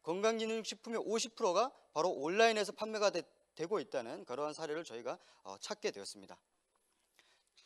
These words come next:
검증 효과라고 한다면 이미 북한이라든지 탈북하신 분들은 대부분이 중국에다 비싸게 팔아보았던 그런 경험을 가지고 있습니다. 특히, 어, 제가 위에 사이트를 지금 보여드리고 있는데 이거는 실제 중국에서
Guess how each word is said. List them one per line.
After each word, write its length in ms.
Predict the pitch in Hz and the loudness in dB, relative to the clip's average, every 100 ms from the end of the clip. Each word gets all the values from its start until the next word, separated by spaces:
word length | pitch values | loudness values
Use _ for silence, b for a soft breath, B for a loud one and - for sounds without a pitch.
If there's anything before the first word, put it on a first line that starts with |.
| b b | b b
검증 420 | b 170 233 247 262 | b 0 0 0 2
효과라고 420 | 254 247 233 214 | 4 6 6 4
한다면 440 | 190 165 175 147 | 4 2 2 -2
이미 160 | 160 208 | -4 -6
북한이라든지 960 | - 170 233 233 214 180 170 175 226 226 | -8 -4 0 2 4 4 2 -6 -8 -6
탈북하신 560 | - 240 220 214 226 208 | -2 -2 2 0 0 -6
분들은 360 | 196 165 196 | -6 -4 -6
대부분이 540 | - 147 190 175 180 196 | -6 -6 -6 -8 -8 -8
중국에다 460 | 156 175 202 180 | -10 -10 -4 -2
비싸게 360 | - 156 214 202 | -2 -4 -2 -2
팔아보았던 1200 | - 233 233 233 233 - - 120 147 - 143 208 | -2 0 2 2 2 -4 -6 -2 -2 -2 -6 -6
그런 220 | 139 165 b b | -8 -8 b b
경험을 420 | - 143 175 202 190 | -10 -6 -2 -2 -4
가지고 320 | 139 190 185 | -4 -6 -6
있습니다. 380 | - 120 101 95 | -10 -12 -14 -12
특히, 360 | 107 - 160 220 B B B | -12 -6 -6 -6 B B B
어, 100 | 123 | -4
제가 260 | 175 208 | 2 6
위에 280 | 202 160 226 | 6 4 2
사이트를 500 | 220 247 262 247 214 | 4 4 2 -2 -6
지금 220 | 165 170 156 _ | -6 -8 -10 _
보여드리고 480 | - 165 185 175 135 | -4 -2 -2 -4 -8
있는데 320 | 117 117 170 127 | -8 -6 -4 -4
이거는 380 | 123 170 185 | -2 -2 -2
실제 340 | 226 247 208 226 | -4 -6 -2 -2
중국에서 600 | - 190 220 202 190 | -2 -10 -4 -2 -2